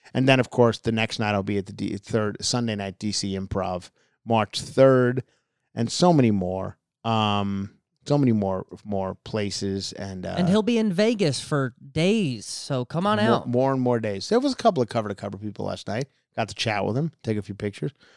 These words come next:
Speaker 1: Fort Worth, Texas, we're moving on to next. That's the twenty-sixth and twenty-seventh.
Speaker 2: Mm-hmm.
Speaker 1: Wouldn't kill you guys to buy a couple of tickets to that, let me tell you.
Speaker 2: Yep.
Speaker 1: Um, Comedy Off Broadway, Lexington, Kentucky,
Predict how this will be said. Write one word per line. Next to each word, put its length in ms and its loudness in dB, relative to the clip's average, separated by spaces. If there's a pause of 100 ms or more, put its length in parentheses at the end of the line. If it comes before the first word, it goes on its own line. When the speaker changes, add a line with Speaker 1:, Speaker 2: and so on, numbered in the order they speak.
(140)
Speaker 1:
Fort 300 8
Worth, 220 6
Texas, 440 2
we're 100 -2
moving 300 0
on 160 -2
to 140 -2
next. 440 -2 (380)
That's 180 2
the 80 -2
twenty-sixth 540 -2
and 80 -6
twenty-seventh. 600 0 (140)
Speaker 2:
Mm-hmm. 400 -6
Speaker 1:
Wouldn't 220 0
kill 180 4
you 100 2
guys 220 -4
to 80 -4
buy 180 -2
a 60 -4
couple 200 -6
of 60 -8
tickets 260 -8
to 60 -6
that, 220 -4
let 80 -8
me 80 -10
tell 200 -8
you. 200 -8
Speaker 2:
Yep. 220 -8 (260)
Speaker 1:
Um, 560 2
Comedy 420 4
Off 260 2
Broadway, 640 4 (380)
Lexington, 680 -4
Kentucky, 600 0